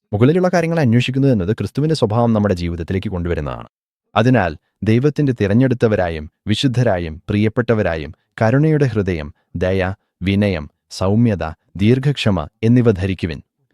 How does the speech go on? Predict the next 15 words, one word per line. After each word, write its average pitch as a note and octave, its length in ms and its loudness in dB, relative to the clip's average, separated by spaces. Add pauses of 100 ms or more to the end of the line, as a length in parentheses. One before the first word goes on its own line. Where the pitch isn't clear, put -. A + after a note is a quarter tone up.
(300)
ഒരു B2+ 200 4
മനസ്സായി C3 440 2
സഹിക്കുവിൻ. E2 560 -6 (460)
ആരെങ്കിലും A#2+ 460 2
മറ്റൊരാളോട് B2+ 560 2
പകയുണ്ടെങ്കിൽ G2+ 680 0 (280)
പരസ്പരം A#2+ 420 0
ക്ഷമിക്കുവിൻ. F2+ 560 -4 (600)
ക്രിസ്തു D3+ 300 2
നിങ്ങളെ B2+ 320 4
ക്ഷമിച്ചതുപോലെ F#2 800 -2 (160)
നിങ്ങളും A#2+ 340 4
ക്ഷമിക്കണം. E2 520 -4 (680)
ഇവയൊക്കെയും G#2+ 680 2
കാൾ D#2+ 180 -2